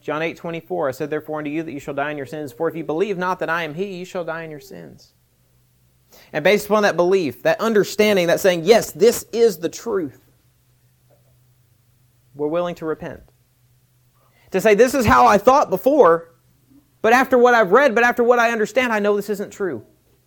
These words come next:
And I choose to follow a different path." According to Acts seventeen thirty, "In the times of this ignorance God winked at, but now commandeth all men everywhere to repent."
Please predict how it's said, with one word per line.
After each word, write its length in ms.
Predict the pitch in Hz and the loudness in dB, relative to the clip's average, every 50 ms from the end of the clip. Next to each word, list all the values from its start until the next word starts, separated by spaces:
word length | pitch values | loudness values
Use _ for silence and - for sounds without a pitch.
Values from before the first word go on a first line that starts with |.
| _ _ _ _ _ _ _ _ _ _ _ _ _ _ _ _ _ | _ _ _ _ _ _ _ _ _ _ _ _ _ _ _ _ _
And 120 | 139 147 | -8 -6
I 80 | 160 165 | -6 -6
choose 240 | - - 170 - - | -6 -8 -10 -10 -8
to 60 | - | -4
follow 300 | - 165 156 156 147 147 | 0 0 0 2 0 -2
a 40 | 139 | -4
different 260 | 143 135 - - - | -6 -8 -10 -16 -16
path." 320 | - 139 131 113 110 - _ _ _ _ _ _ _ _ _ _ _ _ _ _ _ _ _ _ _ _ _ _ _ _ _ _ _ _ _ _ _ _ _ _ | -14 -14 -14 -14 -16 -18 _ _ _ _ _ _ _ _ _ _ _ _ _ _ _ _ _ _ _ _ _ _ _ _ _ _ _ _ _ _ _ _ _ _
According 200 | _ 147 143 143 | _ -10 -6 -4
to 60 | 131 | -2
Acts 180 | 131 127 - - | -4 -4 -4 -6
seventeen 420 | - 131 135 139 131 - 143 139 | -6 -6 -6 -6 -10 -12 -12 -12
thirty, 320 | 127 151 151 156 143 120 113 | -8 -6 -6 -6 -6 -8 -10
"In 100 | 107 104 | -10 -10
the 60 | 104 | -12
times 320 | 101 - 127 131 135 123 | -10 -10 -10 -10 -10 -12
of 60 | 127 120 | -12 -12
this 160 | 127 - 131 | -10 -8 -8
ignorance 320 | 135 139 143 139 131 - | -8 -8 -10 -12 -14 -8
God 240 | _ 151 147 147 131 | _ -2 -2 -2 -2
winked 260 | 123 151 165 165 - | -4 -8 -8 -6 -4
at, 160 | 139 104 - | -4 -4 -4
but 80 | 127 123 | -4 -6
now 140 | 139 147 - | -4 -6 -6
commandeth 360 | - 151 147 147 147 135 127 | -6 -8 -8 -8 -8 -8 -6
all 140 | 143 151 160 | -6 -6 -6
men 160 | 147 123 110 | -6 -8 -8
everywhere 340 | 110 107 113 113 110 107 104 | -8 -10 -10 -10 -10 -10 -10
to 100 | - 113 | -12 -12
repent." 500 | 113 110 110 - 135 135 127 - _ _ | -14 -14 -14 -14 -16 -18 -18 -20 _ _